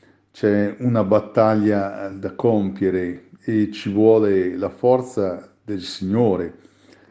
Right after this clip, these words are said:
e fa un esempio che era abbastanza normale per, per il tempo e gli dice: "Rivestitevi dell'armatura di Dio per poter resistere alle insidie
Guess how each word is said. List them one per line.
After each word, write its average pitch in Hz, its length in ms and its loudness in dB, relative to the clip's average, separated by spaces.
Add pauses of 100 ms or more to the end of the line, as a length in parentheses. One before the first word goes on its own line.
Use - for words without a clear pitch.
e 139 140 2
fa 127 260 4
un 117 160 2
esempio 110 680 2
che 92 140 -4
era 95 200 0
abbastanza 101 1120 -6 (300)
normale 107 680 2
per, 98 360 -4 (360)
per 104 160 0
il 107 220 0
tempo 110 800 0
e 127 100 -2
gli 110 160 -2
dice: 117 340 -2
"Rivestitevi 107 960 0
dell'armatura 104 960 0
di 95 220 -4
Dio 98 360 2
per 95 200 -6
poter 107 440 0
resistere 95 840 -2 (360)
alle 113 240 0
insidie 95 800 0